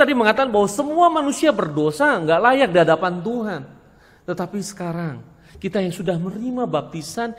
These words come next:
kita yang sudah mendapat Roh Kudus, maka kita dilayakkan untuk melayani Tuhan. Apa kita masih tidak mau melayani Tuhan? Kalau kita sudah dilayakkan melayani Tuhan,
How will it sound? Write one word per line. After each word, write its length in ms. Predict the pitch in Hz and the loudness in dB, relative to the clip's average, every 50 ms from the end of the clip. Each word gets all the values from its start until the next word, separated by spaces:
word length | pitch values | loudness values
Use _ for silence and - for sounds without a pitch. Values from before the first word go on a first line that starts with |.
| - - - | -16 -20 -16
kita 240 | - - 214 254 247 | -14 -2 2 4 6
yang 160 | 240 220 202 | 6 4 4
sudah 240 | - - 202 220 208 | 0 0 2 2 2
mendapat 320 | 185 180 180 175 180 185 185 196 | 4 4 2 2 2 0 0 0
Roh 160 | 190 190 180 | 0 0 0
Kudus, 400 | - 226 220 180 180 160 - - - - - | -2 -4 -2 -2 -2 -2 -4 -8 -16 -10 0
maka 240 | - 214 202 208 202 | 2 2 2 2 0
kita 240 | - 247 240 269 247 | -2 2 2 4 4
dilayakkan 640 | 196 196 185 180 170 170 196 214 220 220 262 254 240 | 6 6 6 6 6 8 8 6 6 4 2 0 0
untuk 240 | 220 226 240 214 | -2 -2 -4 -2
melayani 320 | 220 220 214 214 220 214 220 | -2 -2 0 0 -2 -2 -4
Tuhan. 480 | 220 220 220 196 165 160 139 127 123 - - - _ _ _ _ _ | -4 -6 -8 -8 -8 -8 -8 -10 -12 -16 -20 -20 _ _ _ _ _
Apa 240 | _ - 143 143 156 | _ -6 -4 -4 -6
kita 240 | 143 151 165 165 165 | -6 -6 -6 -6 -4
masih 240 | 151 151 143 - 165 | -4 -6 -6 -8 -6
tidak 240 | 147 151 143 131 143 | -6 -4 -4 -4 -4
mau 80 | 139 | -4
melayani 400 | 135 131 131 131 127 127 131 127 | -4 -4 -4 -6 -6 -6 -6 -8
Tuhan? 400 | 123 - 139 131 117 120 123 117 120 139 - _ _ _ _ _ _ _ _ _ _ _ _ _ _ _ _ _ _ _ _ _ _ _ _ _ _ _ _ _ _ _ _ _ _ _ _ _ _ _ _ _ _ _ _ _ _ _ | -8 -8 -8 -8 -8 -8 -10 -12 -12 -16 -20 _ _ _ _ _ _ _ _ _ _ _ _ _ _ _ _ _ _ _ _ _ _ _ _ _ _ _ _ _ _ _ _ _ _ _ _ _ _ _ _ _ _ _ _ _ _ _
Kalau 240 | - 170 160 156 156 | -2 2 2 2 2
kita 240 | 147 165 - 180 | 0 -2 -4 -4
sudah 240 | 170 - 175 156 147 | -4 -2 -2 0 0
dilayakkan 880 | 139 151 147 151 151 160 170 170 175 170 214 208 202 196 170 139 131 135 | 2 0 0 0 0 -2 -2 -4 -6 -6 -6 -6 -6 -6 -8 -10 -10 -10
melayani 320 | 139 139 139 139 139 143 | -8 -8 -6 -6 -6 -8
Tuhan, 480 | 143 143 143 143 143 143 147 135 131 | -8 -10 -12 -12 -12 -12 -12 -12 -14